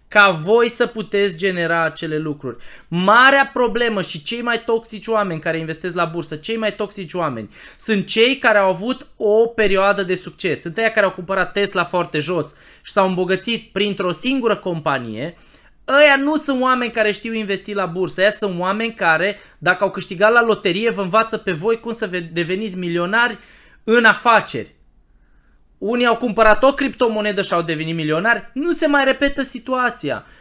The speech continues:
Fugiți de acești oameni care, "Doar am câștigat." Atâta este, atâta este viziunea lor și inteligența lor.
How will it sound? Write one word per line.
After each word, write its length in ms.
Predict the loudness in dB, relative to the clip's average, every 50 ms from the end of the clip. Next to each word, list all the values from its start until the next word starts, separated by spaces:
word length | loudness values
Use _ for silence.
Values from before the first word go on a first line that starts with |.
| -20 _
Fugiți 640 | -20 -12 -8 -6 -4 -4 -4 -2 -2 0 -2 -2 0
de 80 | -2 -2
acești 400 | -2 -2 -4 -8 -8 -8 -6 -6
oameni 580 | -4 -2 0 0 0 0 -2 -4 -6 -8 -12 -18 -20 _ _ _
care, 500 | 0 2 4 4 2 0 -2 -6 _ _ _ _ _ _ _ _ _ _ _ _ _ _ _ -20 -18 -18 -20 -20 -20 _ -20 -20 -16 -12
"Doar 280 | -10 -6 -4 -2 -2 0
am 140 | -2 -4
câștigat." 720 | -4 -6 -8 -8 -8 -4 -2 -2 -2 -2 -4 -8 -14 -20 _ _ _ _
Atâta 460 | 0 0 0 0 0 -2 0 2 2 2
este, 380 | 2 2 -2 -2 -4 -4 -6 -6 -4
atâta 340 | -2 -2 -2 -2 -4 -4 -2
este 200 | -2 -2 -2 -4
viziunea 440 | -6 -6 -8 -8 -8 -6 -4 -4 -4
lor 180 | -4 -4 -6
și 100 | -8 -8
inteligența 600 | -10 -8 -6 -6 -6 -6 -6 -6 -8 -6 -4 -4
lor. 300 | -4 -4 -4 -6 -8 -12